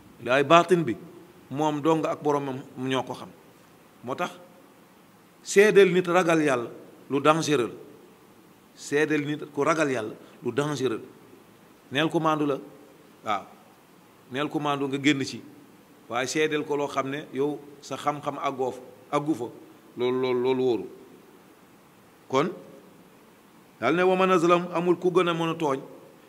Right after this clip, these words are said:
"ممن"، ci ka nga xam ne, "منع"، tere na "مساجد الله"، jàkk Yàlla yi, "أن يذكر"،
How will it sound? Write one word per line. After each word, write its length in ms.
"ممن"، 440
ci 100
ka 120
nga 140
xam 100
ne, 140
"منع"، 540
tere 260
na 120
"مساجد 480
الله"، 360
jàkk 260
Yàlla 340
yi, 160
"أن 220
يذكر"، 540